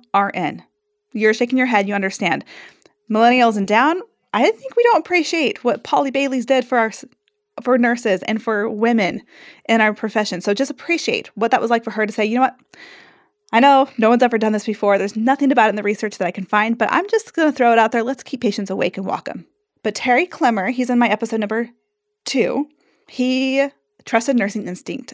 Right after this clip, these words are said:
And so he let Polly wake patients up and mobilize them on the ventilator. And they quickly noticed that it changed outcomes entirely. So they started doing that with more and more patients. The hospital started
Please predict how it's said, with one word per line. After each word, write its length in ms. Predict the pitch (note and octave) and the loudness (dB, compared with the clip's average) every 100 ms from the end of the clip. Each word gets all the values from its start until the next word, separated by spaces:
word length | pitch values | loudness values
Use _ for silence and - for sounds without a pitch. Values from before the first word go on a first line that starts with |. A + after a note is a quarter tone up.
| - | -8
And 140 | G3+ | -4
so 80 | G3+ | -6
he 200 | - C4+ | -4 -2
let 340 | C4 A#3+ - - - | 0 0 0 -10 -6
Polly 340 | A3 G3+ G3 | -2 0 0
wake 260 | G#3+ F#3 - | -2 -4 -4
patients 320 | A3 D4 C4+ | -6 -4 -2
up 180 | G3 - _ _ - | -4 -8 _ _ -6
and 140 | G#3+ | -2
mobilize 360 | G3+ G3 G3 F#3 | -2 0 0 0
them 100 | F#3 | -4
on 60 | |
the 60 | F#3 | -6
ventilator. 440 | F3 - F#3+ - - - - - | -8 -6 -6 -6 -8 -16 -20 -6
And 160 | G3+ F#3+ | -2 0
they 60 | E3 | -2
quickly 480 | - - C4+ A#3+ | -6 -2 0 0
noticed 300 | G#3 - - | 0 0 -2
that 80 | - | -6
it 100 | - | -10
changed 320 | - G3+ F#3 | -8 -8 -4
outcomes 340 | F3 F3 G3 F#3+ | -2 -2 -4 -12
entirely. 600 | E3+ - D#3 - - - _ _ - - - | -12 -10 -10 -10 -12 -18 _ _ -20 -20 -6
So 120 | A3 | 0
they 100 | F#3 | 0
started 300 | - G3 G#3 | 2 0 0
doing 100 | G#3+ | 0
that 80 | F#3+ | -2
with 120 | - | -4
more 140 | G3 | -2
and 60 | G3+ | -2
more 120 | F3 | -4
patients. 560 | - B3 B3 C4+ B3+ A#3+ | -4 -6 -4 -2 -2 -2
The 240 | F#3+ F#3+ _ - | -4 -4 _ -12
hospital 640 | - A3 - A3+ G#3+ G#3 - | -2 -2 0 -2 0 0 -4
started 360 | - G3 F#3+ | -4 -4 -4